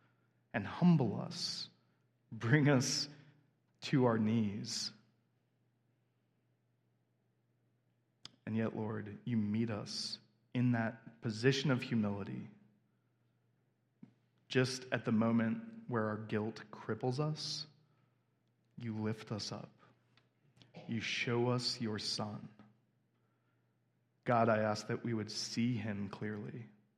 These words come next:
that we would see the grace of your incarnate Son as he lived for us, died for us, and rose again from the grave for us.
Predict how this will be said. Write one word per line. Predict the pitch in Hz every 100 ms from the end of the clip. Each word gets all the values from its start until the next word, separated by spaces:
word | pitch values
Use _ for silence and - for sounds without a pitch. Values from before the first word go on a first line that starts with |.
| _ - - _ _ _ _ _ _ _ _ -
that | 123
we | 135
would | 131 127
see | - - - 156 170
the | 139 123
grace | 117 120 110 113 127 139 - - - _ _ _ _ -
of | - 117
your | 110
incarnate | 104 - - 131 113 -
Son | - 101 98 107 104 _ _ _ _ _ -
as | 110
he | 104
lived | 107 113 110
for | - 107 104
us, | 101 - 117
died | 110 107 107
for | 110 110
us, | 123 127 - - _ _ _ _ _ _ -
and | 104 101
rose | 107 110 110
again | 107 101
from | - 104
the | 104
grave | 110 107 127 - - _ _ -
for | 113 110 110
us. | - - - -